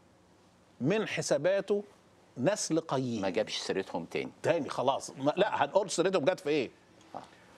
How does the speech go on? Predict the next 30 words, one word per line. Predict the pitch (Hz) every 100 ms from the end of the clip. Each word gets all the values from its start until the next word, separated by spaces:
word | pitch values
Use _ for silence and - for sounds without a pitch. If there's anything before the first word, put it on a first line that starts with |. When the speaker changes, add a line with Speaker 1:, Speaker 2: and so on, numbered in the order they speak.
| - - - _ _ -
Speaker 1:
عرف | 220 339 302 190 160 214
آدم | 247 240 202
امرأته | 180 202 233 254 330 -
فحبلت | - 151 208 226 254 254
وولد | 175 202 240 233 180
اب-، | 214 208
اسما، | - 208 - 190 185 120 95
بص | 139 -
الآية | 127 160 165
دي | 123 185 - - - - -
خطيرة | - - 208
جدًا | 147 120 98
Speaker 2:
آه. | 98
Speaker 1:
في | -
التحديد | - - 131 143 104
مين | -
هو | 135
الله. | 110 95 - _ - - - - - - - - - -
ودعت | 135 165 294 226
اسمه | 247 277 262 262 254 214 _ _ _
شيث، | - - 330 - - - - - - - - - _ _ - -
شيثاً، | - 226 214 120 85 - _ - _ _ -
قائلة: | 190 254 247
"لأن | 214 208 208
الله | 208 277
قد | 311 247 190
وضع | 202 269 247 190
لي | 202 240
نسلاً | 247 262 220 214 202 254
آخر | - 123 110